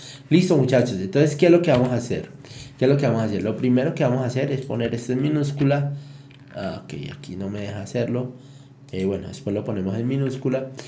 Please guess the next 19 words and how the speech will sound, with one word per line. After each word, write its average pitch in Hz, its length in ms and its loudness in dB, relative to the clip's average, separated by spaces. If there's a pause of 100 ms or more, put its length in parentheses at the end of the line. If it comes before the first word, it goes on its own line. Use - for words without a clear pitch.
(240)
Lo 123 220 6
segundo 123 440 2
que 147 120 0
vamos 117 240 2
a 123 60 0
hacer 117 360 0 (180)
es 147 360 2 (1300)
darle 110 720 2
aquí 98 540 -4
para 107 360 -2
que 107 120 -6
me 95 160 0
lo 85 100 -4
organice, 127 720 -4
para 104 200 -6
que - 100 -10
me 92 100 -4
lo 85 120 -8
ordene. 135 680 0